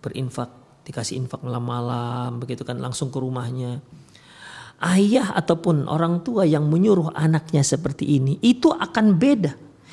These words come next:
Yakhtalifu anil waladil ladzi yursilu abahu lailan syira'al mukhaddirat wasyajair.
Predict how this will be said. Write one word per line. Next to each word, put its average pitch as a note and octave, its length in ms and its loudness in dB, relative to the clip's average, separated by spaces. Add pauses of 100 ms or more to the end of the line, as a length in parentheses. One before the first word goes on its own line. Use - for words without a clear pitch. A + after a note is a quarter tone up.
(140)
Yakhtalifu A#3 880 4
anil D#3+ 320 4
waladil F3+ 480 4
ladzi D#3+ 320 6
yursilu G#3 400 4
abahu E3+ 560 2
lailan A#3+ 400 4 (240)
syira'al F#3+ 560 2
mukhaddirat D3+ 960 2
wasyajair. C3+ 640 0